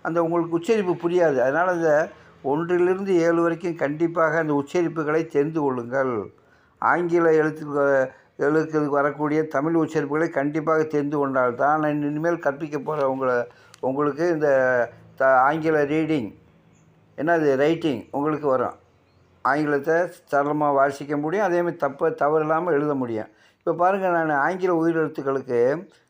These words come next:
முதல்ல ஏக்கு என்ன, எத்தனை உச்சரிப்பு நான் சொல்லியிருந்தேன்? எட்டு உச்சரிப்பு சொல்லியிருந்தேன், விளக்கியிருக்கேன். அப்ப எட்டு உச்சரிப்பு விளக்கியிருக்கேன்னா, அது பின்னால உங்களுக்கு அதுக்குள்ள வார்த்தைகள்லாம் நான் விளக்குறேன்னு சொல்லியிருந்தேன்.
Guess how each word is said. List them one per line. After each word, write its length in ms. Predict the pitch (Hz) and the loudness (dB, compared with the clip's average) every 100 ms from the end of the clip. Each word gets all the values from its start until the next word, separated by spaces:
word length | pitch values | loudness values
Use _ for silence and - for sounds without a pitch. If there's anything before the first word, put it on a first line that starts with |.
| _ | _
முதல்ல 240 | 139 160 156 | -2 2 2
ஏக்கு 340 | 147 175 170 | 4 2 2
என்ன, 160 | 151 147 | 0 0
எத்தனை 280 | 143 175 | 0 0
உச்சரிப்பு 560 | 175 170 156 139 151 143 | -2 0 -2 0 0 2
நான் 160 | 139 135 | 0 -2
சொல்லியிருந்தேன்? 480 | 143 147 143 143 | -2 -2 0 0
எட்டு 280 | 131 135 - | 0 -2 -2
உச்சரிப்பு 500 | 160 156 190 165 147 | -2 0 -2 -2 -2
சொல்லியிருந்தேன், 400 | 143 143 123 104 - | -2 -2 -2 -4 -4
விளக்கியிருக்கேன். 580 | 123 156 151 131 117 - - _ _ _ _ _ _ | -4 -2 -2 -4 -4 -6 -10 _ _ _ _ _ _
அப்ப 260 | - 139 151 | -6 0 2
எட்டு 320 | 151 160 160 | 2 0 0
உச்சரிப்பு 440 | 196 233 233 208 185 | 0 0 -2 0 0
விளக்கியிருக்கேன்னா, 460 | 170 175 165 165 | 2 0 0 0
அது 220 | 170 165 | 2 2
பின்னால 340 | 160 175 202 202 | 0 -2 0 2
உங்களுக்கு 320 | 170 170 160 | 2 0 2
அதுக்குள்ள 320 | 156 156 175 | 0 0 0
வார்த்தைகள்லாம் 440 | 170 156 160 170 165 | 4 4 2 0 2
நான் 200 | 170 156 | 2 2
விளக்குறேன்னு 460 | 147 156 160 156 151 | 0 0 -4 -4 -4
சொல்லியிருந்தேன். 560 | 131 160 139 120 - | -4 -2 -2 -2 -4